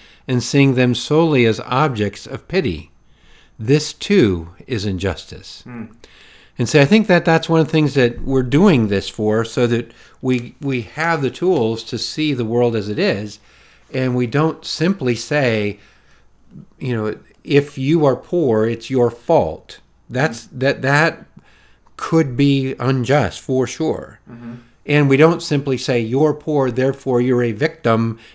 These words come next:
Speaker 1: and we dehumanize you." That, uh, too is unjust. There, we have to have the tools to see both
Speaker 2: Mm-hmm.
Speaker 1: and to address both individuals and systems in a way that is helpful, which has to do with,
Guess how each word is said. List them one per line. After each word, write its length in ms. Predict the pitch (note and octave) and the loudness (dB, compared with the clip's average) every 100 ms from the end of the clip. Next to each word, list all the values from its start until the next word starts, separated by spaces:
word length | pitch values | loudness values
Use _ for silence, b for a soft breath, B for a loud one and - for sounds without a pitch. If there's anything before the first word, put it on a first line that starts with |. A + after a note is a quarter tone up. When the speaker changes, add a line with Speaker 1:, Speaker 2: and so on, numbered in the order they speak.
| B | B
Speaker 1:
and 280 | B2 A#2+ A#2+ | 0 2 2
we 140 | A#2+ | 0
dehumanize 800 | A2+ C3+ A#2+ C#3+ D#3 A2+ G2+ G2+ F#2 | 0 -2 0 0 2 2 2 0 -2
you." 280 | G2 G#2+ B B B | -2 -2 B B B
That, 380 | A2 B2+ D3+ - | 0 0 0 -4
uh, 120 | C3 - | -8 -2
too 240 | F#3 G3 | 0 2
is 140 | A2 | 2
unjust. 460 | A2 F#2+ G2+ G2 - | 0 0 -2 -4 -2
There, 260 | B2 B2 B B B | 0 0 B B B
we 120 | B2 | -2
have 140 | D#3 F3 | 0 2
to 60 | |
have 100 | D#3 | 2
the 100 | C3+ | 2
tools 360 | A#2+ F3 F3+ C#3+ | 0 0 2 0
to 120 | - A#2+ | -2 -4
see 440 | - - D#3 C#3+ | -4 -4 -2 -2
both 760 | A#2+ B2 D#3+ B2 G2 G2+ - _ | 0 2 4 4 2 0 -8 _
Speaker 2:
Mm-hmm. 300 | A#2+ A#2 A#2 B2+ | -10 -8 -8 -8
Speaker 1:
and 220 | C3+ C3 B2 | -4 -4 -2
to 120 | B2+ | -4
address 400 | A2 B2 C3+ B2 | -2 0 -2 -4
both 280 | C3 B2+ C3+ | -2 -2 0
individuals 580 | B2 A2+ B2+ B2+ A#2+ B2+ | -2 0 0 0 -2 -2
and 200 | C3+ C#3 | -4 -2
systems 640 | C#3+ C#3 A#2+ A2+ A2 A2 B B B | -6 -2 0 0 0 -4 B B B
in 140 | - B2 | -4 0
a 80 | A2+ | 2
way 360 | A#2+ B2+ A#2+ | 4 4 4
that 180 | A#2 A2 | 2 0
is 140 | G#2+ | -2
helpful, 440 | - E3+ B2+ A#2 B B - | -4 -2 0 0 B B -2
which 360 | C#3+ - - _ - | -2 -2 -12 _ -8
has 300 | A#2 A#2+ - | -4 -4 -4
to 80 | A2 | -8
do 360 | G#2+ C#3+ G3+ | -2 2 2
with, 560 | C#3+ G2+ F#2 G#2 - | 2 0 -2 -4 -8